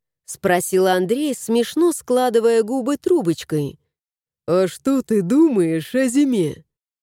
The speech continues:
Speaker 1: «Я люблю зиму, но снег пока не видела. А вы?» ответила та и подмигнула хозяину, точно ветреная девица.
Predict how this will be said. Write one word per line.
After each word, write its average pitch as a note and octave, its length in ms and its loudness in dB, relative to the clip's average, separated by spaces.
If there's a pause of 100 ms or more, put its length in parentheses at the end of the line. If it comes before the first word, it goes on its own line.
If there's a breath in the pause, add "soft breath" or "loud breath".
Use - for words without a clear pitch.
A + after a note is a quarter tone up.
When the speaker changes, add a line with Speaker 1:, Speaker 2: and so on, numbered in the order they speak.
(580)
Speaker 1:
«Я A3 460 0
люблю C#4 500 2
зиму, G3 600 0 (300)
но A3+ 240 4
снег C#4 460 -4
пока B3+ 340 0
не C4+ 180 2
видела. E3 600 0 (380)
А D4 180 0
вы?» G#3+ 380 2 (840)
ответила D4 680 0
та F4 260 0
и A3+ 140 2
подмигнула G3 720 2
хозяину, A#3+ 720 0
точно C#4 540 -2
ветреная C4 580 2
девица. A3+ 760 -6